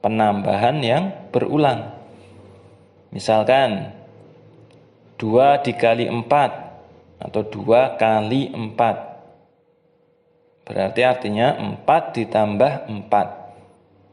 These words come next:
sama dengan delapan. Misalkan yang lain, tiga dikali empat misalkan.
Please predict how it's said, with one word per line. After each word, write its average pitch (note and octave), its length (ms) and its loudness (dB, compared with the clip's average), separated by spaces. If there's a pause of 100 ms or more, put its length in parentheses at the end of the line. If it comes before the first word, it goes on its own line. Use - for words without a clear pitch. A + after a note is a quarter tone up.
(920)
sama G2 240 -6
dengan A#2 720 0
delapan. E2 560 -2 (1500)
Misalkan B2+ 400 4
yang C#3 160 2
lain, F3+ 400 2
tiga C#3+ 480 2
dikali C3 400 0
empat C#3 400 2
misalkan. G2+ 640 -4